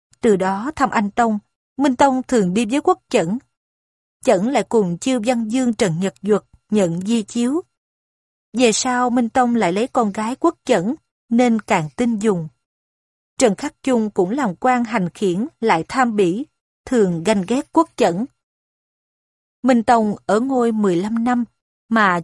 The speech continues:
chưa có thái tử nối dõi, lòng vẫn buồn bực, áy náy. Trần Khắc Chung biết ý ấy. Con gái tể tướng Quốc Chẩn là hiến từ hoàng hậu chưa có tin mừng.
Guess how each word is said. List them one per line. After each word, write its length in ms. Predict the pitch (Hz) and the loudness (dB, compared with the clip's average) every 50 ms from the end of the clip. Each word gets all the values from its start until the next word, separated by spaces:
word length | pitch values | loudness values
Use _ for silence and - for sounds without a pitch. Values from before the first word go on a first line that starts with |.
| - | -4
chưa 160 | - - 277 262 | -2 -2 -2 0
có 140 | - 302 311 | 0 0 -2
thái 200 | - - 302 330 | -2 -2 -4 -2
tử 220 | - - 196 175 190 | -2 -2 -2 0 0
nối 220 | 214 247 294 302 - | 0 0 -2 -2 0
dõi, 360 | 226 208 175 165 202 269 320 - _ _ _ _ _ _ _ | 0 0 0 0 0 -2 -6 -8 _ _ _ _ _ _ _
lòng 300 | - 247 233 208 202 196 180 | 0 2 2 2 2 0 -2
vẫn 260 | 214 196 185 220 320 339 | -2 -2 -2 -4 -6 -2
buồn 280 | - 240 226 185 175 185 | 0 0 0 0 2 0
bực, 120 | 208 190 196 - _ _ _ _ _ | -2 -2 -2 -8 _ _ _ _ _
áy 200 | 226 226 262 294 311 - | -4 -2 -2 -2 -4 -4
náy. 180 | 247 240 254 294 381 - _ _ _ _ _ _ _ _ _ _ _ _ _ _ _ _ _ - | -4 -6 -6 -8 -10 -14 _ _ _ _ _ _ _ _ _ _ _ _ _ _ _ _ _ 0
Trần 160 | - 202 170 | 2 2 0
Khắc 260 | - 262 262 - _ | -2 -6 -8 -8 _
Chung 320 | - 254 240 214 208 196 - | -4 -2 -2 -2 -2 -4 -2
biết 240 | 220 269 - - - | -2 -4 -4 -2 -4
ý 120 | 247 269 | -4 -4
ấy. 340 | - - 233 233 262 330 370 _ _ _ _ _ _ _ _ _ _ _ _ _ _ _ _ | -4 -4 -6 -6 -6 -8 -10 _ _ _ _ _ _ _ _ _ _ _ _ _ _ _ _
Con 180 | - 247 226 208 | 2 2 2 2
gái 300 | 202 214 214 226 262 302 _ | 0 -2 -4 -4 -8 -8 _
tể 140 | - 214 185 | -2 -2 -2
tướng 320 | 190 - 247 240 240 302 320 | -2 -2 -4 -2 -2 -4 -2
Quốc 180 | - 339 320 - _ - | 0 -2 -2 -2 _ -2
Chẩn 320 | 240 190 170 185 214 269 | 0 0 0 0 -2 -2
là 220 | 277 254 226 196 | 0 2 2 2
hiến 280 | 175 160 190 247 262 311 392 - | 0 0 -2 -4 -4 -4 -2 -2
từ 160 | - 254 214 | 0 2 2
hoàng 280 | 185 175 208 208 185 170 | 2 2 0 0 0 -2
hậu 380 | 165 185 196 175 170 170 180 190 _ _ _ | -4 -2 -2 -2 -2 -2 -4 -8 _ _ _
chưa 220 | - 254 240 233 | -2 0 0 0
có 160 | 208 - 277 294 | 0 0 -2 -2
tin 280 | - 269 233 226 220 | 0 -2 -4 -2 0
mừng. 240 | 214 208 180 165 | -2 -2 -2 -4